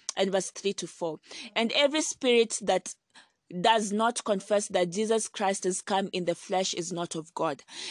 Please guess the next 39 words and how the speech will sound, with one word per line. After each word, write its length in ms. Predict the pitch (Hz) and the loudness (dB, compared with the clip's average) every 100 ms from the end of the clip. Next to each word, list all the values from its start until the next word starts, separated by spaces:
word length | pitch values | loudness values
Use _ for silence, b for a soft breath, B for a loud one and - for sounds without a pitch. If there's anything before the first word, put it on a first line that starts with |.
| 247 220 | -2 2
And 180 | 226 | 2
this 260 | 220 294 - | 2 0 0
is 160 | 240 202 | -2 2
the 80 | 196 | 0
spirit 480 | - 233 220 226 - | 0 4 4 4 0
of 140 | 165 | 0
the 100 | - - | 0 0
Antichrist, 640 | 190 190 - 170 165 - | -2 -2 -6 -4 -6 -4
which 220 | 226 214 208 | -6 -2 0
you 80 | |
have 240 | 180 175 180 | 0 -2 -2
heard 340 | - 196 214 | 0 0 2
was 180 | 180 165 | 0 0
coming 460 | - 214 220 185 170 B - | -4 -2 -2 -2 -10 B -2
and 140 | 196 | 2
is 120 | 185 185 | 2 2
now 180 | 214 | 2
already 460 | 202 180 170 196 180 | 4 2 4 4 2
in 200 | 165 160 | -2 -4
the 100 | 160 | -4
world. 340 | 160 156 147 B B 262 | -2 -2 -4 B B -2
You 320 | 220 240 285 - 269 | 4 6 6 4 8
are 360 | 277 285 269 | 8 8 6
of 320 | 214 180 180 165 | 4 2 0 2
God, 320 | 214 220 185 | 6 6 4
little 340 | 190 196 190 | 2 2 0
children, 540 | - - 185 180 156 - B B 196 | 0 2 2 2 -4 -6 B B 0
and 180 | 214 | 2
have 220 | 220 208 - | 2 2 2
overcome 540 | 202 202 - 240 220 | 2 2 2 0 0
them, 240 | 185 165 B B | -2 -8 B B
because 320 | 196 226 240 214 | -2 2 2 2
he 240 | 311 302 - | 0 0 2
who, 240 | 269 285 - _ _ - | 0 0 -6 _ _ -2
he 180 | 277 311 | 2 2
who 300 | 330 262 - | 2 0 2
is 240 | 226 185 220 | 2 2 0
in 200 | 196 190 | 0 0
you 360 | 214 247 214 | 0 0 -2